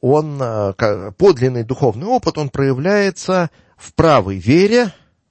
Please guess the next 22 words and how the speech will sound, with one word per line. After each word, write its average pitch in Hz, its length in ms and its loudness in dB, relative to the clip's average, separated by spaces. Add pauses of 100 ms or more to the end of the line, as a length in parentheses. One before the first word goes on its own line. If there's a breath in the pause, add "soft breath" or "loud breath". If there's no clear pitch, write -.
именно 95 240 -4
догматической 113 840 -4
правой 73 400 -8
вере, 202 420 -6 (460 soft breath)
а, 92 180 -6
в 101 380 0 (220)
жизни, 117 420 -2
в - 80 -6
послушании 104 720 -2
заповедям 226 840 -4 (440 soft breath)
и 214 280 -6
в - 200 -14
плодах, 156 1000 0
а, 104 260 -6
Святого 120 400 0
Духа, 107 300 -4
о - 20 -6
которых 101 400 -2
говорит 92 340 -2
святой - 240 -8
апостол 202 460 -4
Павел. 220 400 0